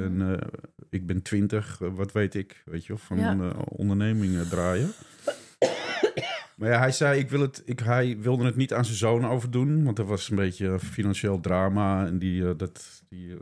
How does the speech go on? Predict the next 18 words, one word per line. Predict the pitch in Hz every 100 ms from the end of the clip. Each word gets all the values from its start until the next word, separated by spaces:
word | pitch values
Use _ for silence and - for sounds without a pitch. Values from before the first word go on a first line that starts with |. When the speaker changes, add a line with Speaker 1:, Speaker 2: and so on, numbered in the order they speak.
| -
Speaker 1:
ja, | -
daar | - -
had | 95
hij | 95
geen | 110 101
vertrouwen | - 92 101 113
in. | 113 123 -
En | 101
in | 113 110
mij | 123 123
had | 113 -
hij | 104
dus | 98
schijnbaar | - 117 107 101
wel | 107 120
heel | 110
veel | 98 98
vertrouwen. | - 87 85 95 190